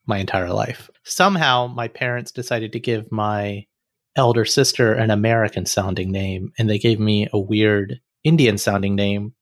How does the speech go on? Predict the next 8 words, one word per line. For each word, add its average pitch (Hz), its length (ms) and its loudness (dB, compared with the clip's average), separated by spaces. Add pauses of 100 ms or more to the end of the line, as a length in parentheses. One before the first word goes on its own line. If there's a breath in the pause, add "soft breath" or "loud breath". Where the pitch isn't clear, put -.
that 120 160 -2
got 113 200 -2
mispronounced 117 720 0
and 110 160 -2
butchered 110 440 0 (800 soft breath)
to 135 140 6
this 123 240 4
day. 113 420 -2